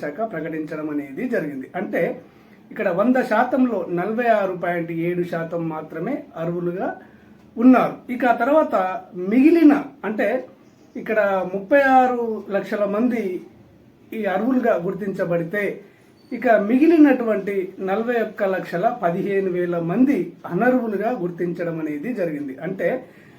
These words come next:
నలభై ఒక్క లక్షల పదిహేను వేల మంది, అంటే వంద శాతంలో యాభై మూడు పాయింట్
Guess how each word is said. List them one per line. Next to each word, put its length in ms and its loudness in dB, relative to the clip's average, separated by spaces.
నలభై 300 0
ఒక్క 200 -4
లక్షల 300 -2
పదిహేను 440 -2
వేల 240 -2
మంది, 280 -2
అంటే 140 -4
వంద 280 -2
శాతంలో 460 -4
యాభై 260 2
మూడు 180 -2
పాయింట్ 360 -4